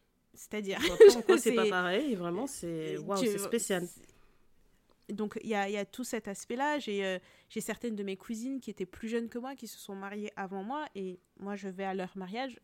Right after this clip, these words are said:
Speaker 1: Je suis, euh, la cousine la plus heureuse, quoi. J'ai un, même un de mes oncles qui est venu me voir en me disant, « Mais t'es vraiment contente qu'elle se soit mariée, hein. C'est, oh, c'est beau à voir.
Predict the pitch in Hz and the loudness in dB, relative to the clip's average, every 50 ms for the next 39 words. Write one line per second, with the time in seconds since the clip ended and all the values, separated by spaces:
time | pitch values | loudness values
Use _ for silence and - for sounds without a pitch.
0 | _ 196 - 180 175 - - - 226 233 233 220 185 180 - - - _ _ _ | _ -18 -16 -16 -16 -16 -16 -14 -12 -10 -8 -6 -8 -8 -10 -14 -20 _ _ _
1 | _ _ _ _ - _ - 190 185 180 - - - 208 190 214 202 185 170 - | _ _ _ _ -20 _ -8 -6 -6 -6 -8 -10 -10 -6 -6 -4 -4 -6 -6 -8
2 | - 196 185 185 214 240 269 330 339 269 - - - 180 180 - - - - - | -10 -10 -4 -4 -4 -2 -2 -4 -6 -6 -8 -12 -12 -12 -12 -12 -12 -14 -12 -8
3 | - 202 208 208 - - 202 214 214 208 196 190 196 247 311 320 - _ _ _ | -6 -6 -6 -6 -4 -4 -4 -2 -2 -2 -2 -2 -2 -2 -4 -4 -6 _ _ _
4 | - - 220 196 180 180 196 196 208 277 294 269 226 - 254 285 254 196 - - | -12 -6 -6 -6 -4 -4 -8 -8 -8 -8 -8 -8 -8 -8 -8 -8 -8 -8 -10 -14
5 | _ _ _ _ _ _ _ - 226 196 190 - - 240 262 269 311 339 - - | _ _ _ _ _ _ _ -10 -8 -8 -8 -8 -8 -8 -6 -6 -6 -8 -8 -8
6 | - 233 - - 370 370 - - 277 226 - 220 214 - 233 220 214 240 285 311 | -10 -10 -8 -8 -10 -10 -8 -10 -12 -10 -10 -14 -14 -12 -12 -10 -8 -8 -10 -8
7 | 330 370 370 349 269 247 240 - - 220 202 196 - 320 392 370 - - _ _ | -8 -6 -6 -6 -6 -8 -10 -10 -8 -8 -8 -8 -8 -12 -14 -14 -16 -20 _ _
8 | _ _ - - - 240 202 196 262 311 349 349 339 294 269 294 302 302 294 - | _ _ -10 -4 -2 -2 -2 0 -2 0 2 2 0 0 -2 -4 -4 -4 -6 -12